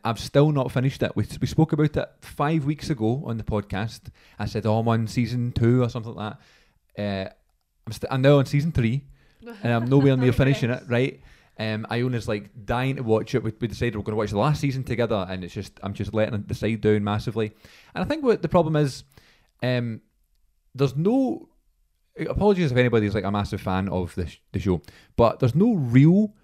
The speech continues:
Speaker 1: likeable characters. Like, they're all horrendous people, right? And that's, that's, that's
Speaker 2: <laughs>
Speaker 1: kinda the plot, right? It's a terrible, kinda wealthy family, right?
Speaker 2: Mm.
Speaker 1: Um, that's like, suc-, like, what's the succession gonna be in the family? That's kinda the storyline, right? But it's so, like,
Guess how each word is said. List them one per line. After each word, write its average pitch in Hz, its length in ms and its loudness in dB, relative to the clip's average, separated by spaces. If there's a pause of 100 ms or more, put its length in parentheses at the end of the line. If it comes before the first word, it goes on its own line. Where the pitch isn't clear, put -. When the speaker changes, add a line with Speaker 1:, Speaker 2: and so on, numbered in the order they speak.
(280)
Speaker 1:
likeable 135 560 2
characters. 120 800 -4 (520)
Like, 113 160 0
they're 135 100 2
all 170 280 4
horrendous 147 600 -2
people, 120 400 -6 (100)
right? 120 200 0
And 175 100 -4
that's, 202 160 -2
that's, 156 280 -2
that's 147 400 -4
Speaker 2:
<laughs> 175 40 -10
Speaker 1:
kinda 139 220 -2
the 113 80 -2
plot, 110 340 0
right? 113 180 -2
It's - 120 -10
a 101 140 -8
terrible, 98 520 0
kinda 92 380 -2
wealthy 98 400 2
family, 95 420 -2
right? 98 260 -2 (560)
Speaker 2:
Mm. 196 180 -2
Speaker 1:
Um, 90 280 -4 (580)
that's 101 200 -4
like, 90 180 -4
suc-, - 300 -14
like, - 160 -12 (140)
what's 95 240 0
the 87 240 -2
succession 90 440 -4
gonna 90 120 -4
be 85 100 -4
in 82 40 -4
the 82 60 -8
family? 82 320 -8
That's 85 160 -8
kinda 85 180 -10
the 80 80 -14
storyline, 87 340 -8
right? 92 180 -6 (320)
But 113 100 0
it's - 140 -8
so, 147 200 0
like, 147 440 2